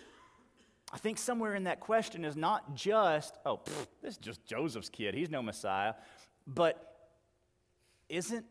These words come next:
this isn't the way Joseph raised him, is it? I think some of that question was in there because they knew how important that father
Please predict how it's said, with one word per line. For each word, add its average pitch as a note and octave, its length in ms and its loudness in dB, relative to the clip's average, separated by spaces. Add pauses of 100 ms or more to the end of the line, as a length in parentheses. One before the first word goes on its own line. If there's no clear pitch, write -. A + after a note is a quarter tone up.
(400)
this G3 180 -8
isn't G3+ 200 -10
the D3+ 60 -10
way D3 180 -6
Joseph B2+ 460 -6
raised F#3 300 -6
him, G2+ 180 -8
is G2+ 180 -10
it? A#3 100 -10 (1200)
I - 40 -18
think F3 140 -6
some F#3 160 -4
of D3 60 -8
that E3 180 2
question D3+ 440 -2
was B2 160 -6
in C#3+ 140 -4
there A#2+ 140 0
because A2+ 280 -6
they A#2 120 -4
knew E3 500 -2 (500)
how D3 280 4
important C#3+ 840 -2 (580)
that A#2+ 540 2
father B2 540 4